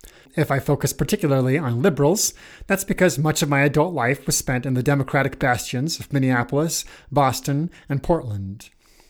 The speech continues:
One thing that people of color have been telling us for years is that white supremacy is something that we whites need to deal with. There is work to do on ourselves that only we can do. They're right. It is in this spirit that I am speaking today,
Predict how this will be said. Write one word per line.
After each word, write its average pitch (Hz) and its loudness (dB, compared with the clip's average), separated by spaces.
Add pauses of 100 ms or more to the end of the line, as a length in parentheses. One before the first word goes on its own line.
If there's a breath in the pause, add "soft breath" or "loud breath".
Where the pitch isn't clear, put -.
(380 soft breath)
One 180 2
thing 156 2
that 151 -2
people 147 2
of 151 0
color 117 0
have 127 2
been 147 2
telling 127 0
us 123 -2
for - -2
years 113 0
is 123 -4
that 135 -4
white 131 -2
supremacy 135 -2
is 139 -2
something 131 -2
that 139 -4
we 120 0
whites 160 0
need 123 -2
to 120 -6
deal 110 -4
with. - -12 (540 loud breath)
There 127 2
is 127 -2
work - 0
to 117 -4
do 131 -2
on 127 -2
ourselves 143 0 (200 loud breath)
that 143 -6
only 143 2
we 147 2
can 117 -2
do. 135 0 (500 loud breath)
They're 180 6
right. 156 2 (420 soft breath)
It 143 0
is 131 4
in 123 0
this 165 2
spirit 202 2
that 143 -2
I 131 2
am 139 2
speaking 131 -4
today, 143 2